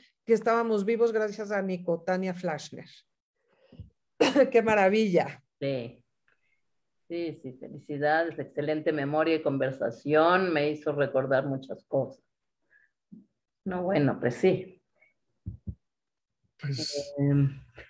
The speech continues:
Speaker 2: fue un placer escucharte.
Speaker 3: Fue un
Speaker 2: Una
Speaker 3: placer poder
Speaker 2: entrevista.
Speaker 3: platicar con ustedes,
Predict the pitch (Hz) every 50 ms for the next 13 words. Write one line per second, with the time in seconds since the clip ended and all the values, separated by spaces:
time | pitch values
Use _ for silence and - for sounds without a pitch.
0 | _ _ _ - 196 196 196 196 180 156 151 - - 180 170 175 170 170 - -
1 | 139 143 - - 170 175 190 196 196 196 - - 196 190 190 185 190 190 190 190
2 | _ _ _ _ _ _ _ _ _ _ _ _ _ _ _ _ - - 175 -
3 | 165 175 156 156 151 151 143 135 - 147 151 156 156 160 160 - - 135 139 139
4 | 147 151 185 170 151 143 - - - _ 151 151 147 156 151 143 135 120 - -
5 | 143 147 139 147 156 160 160 160 - -